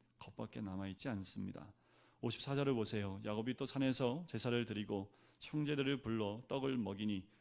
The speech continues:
그들이 떡을 먹고 산에서 밤을 지냈다라는 거지요.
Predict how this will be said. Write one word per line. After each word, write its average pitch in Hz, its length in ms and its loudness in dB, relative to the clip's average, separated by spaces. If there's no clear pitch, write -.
그들이 120 340 0
떡을 135 260 2
먹고 131 460 0
산에서 120 420 0
밤을 135 480 4
지냈다라는 101 800 -2
거지요. 98 360 -6